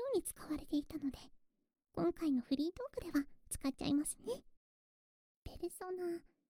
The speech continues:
商品を使うユーザーさんのイメージのことですが、これを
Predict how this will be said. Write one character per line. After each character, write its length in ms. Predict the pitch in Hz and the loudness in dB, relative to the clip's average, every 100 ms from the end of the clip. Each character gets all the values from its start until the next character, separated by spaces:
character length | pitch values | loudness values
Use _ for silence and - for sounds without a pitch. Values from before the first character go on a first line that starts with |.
| - | -20
商 200 | - 381 508 - 453 | -4 -4 -4 -4 -2
品 140 | 330 | 0
を 40 | 285 | -2
使 140 | - - | -6 -4
う 40 | 294 254 | -4 0
ユ 180 | 285 320 | 0 0
ー 40 | |
ザ 160 | - - | 0 -4
ー 60 | 359 | -4
さ 140 | 381 | 0
ん 100 | 370 | 2
の 120 | 339 - | 0 0
イ 80 | 285 | 2
メ 0 | |
ー 320 | 392 539 587 | 2 0 -2
ジ 100 | - | 0
の 120 | 339 285 | 0 0
こ 140 | - | -4
と 100 | 349 | -6
で 120 | - 427 | -4 -8
す 140 | - - | -12 -14
が、 60 | - - - _ _ - | -20 -20 -20 _ _ -8
こ 120 | 311 | -4
れ 140 | |
を 60 | 320 | -2